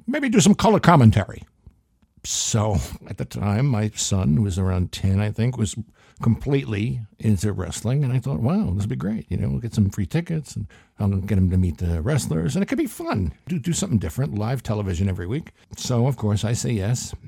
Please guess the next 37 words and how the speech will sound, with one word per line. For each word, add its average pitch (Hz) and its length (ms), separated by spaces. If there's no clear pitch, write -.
He 117 120
brings 110 360
me 120 100
up 117 180
to 113 280
Stamford, 120 640
uh, 120 220
the 110 80
following 101 420
week, 156 280
shows 107 260
me 110 120
the 104 80
whole 98 440
organization. 107 640
I - 60
mean, 101 180
it's 92 180
just 113 220
like, 101 300
it's - 100
like 107 120
wrestling 110 460
Disney 104 340
World 90 260
up 92 80
there, 90 200
and 90 100
it's - 100
an 107 100
amazing 107 720
complex. 90 540
And 104 100
then 101 80
across 151 560
ninety-five, 107 680
opposite 107 480